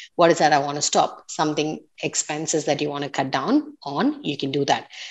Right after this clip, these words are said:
So for every activity that you have on your vision board or your list, you can just start writing that, okay, for, to achieve that progress.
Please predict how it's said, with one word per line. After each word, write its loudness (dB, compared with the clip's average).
So 2
for -2
every 4
activity 4
that 2
you 0
have 0
on 0
your 0
vision 2
board 2
or 8
your 6
list, 6
you 2
can -2
just -2
start -2
writing 0
that, 0
okay, 0
for, -6
to 2
achieve 4
that 2
progress. 2